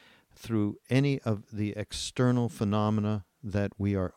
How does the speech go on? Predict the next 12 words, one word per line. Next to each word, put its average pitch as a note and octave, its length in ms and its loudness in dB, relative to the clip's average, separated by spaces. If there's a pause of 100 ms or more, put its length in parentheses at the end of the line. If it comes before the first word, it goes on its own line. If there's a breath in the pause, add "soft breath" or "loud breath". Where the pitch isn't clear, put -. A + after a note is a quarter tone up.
always B2 380 2
going G#2 300 2
through, F#2+ 380 -6
that A2 420 0
thing G#2+ 480 0
is F#2 240 -4
your F#2+ 160 -4
chance - 760 -2 (640 soft breath)
to F#2+ 400 0
transform, G#2+ 1300 0
transmute, G2+ 1000 0 (160)
and, F#2+ 260 -4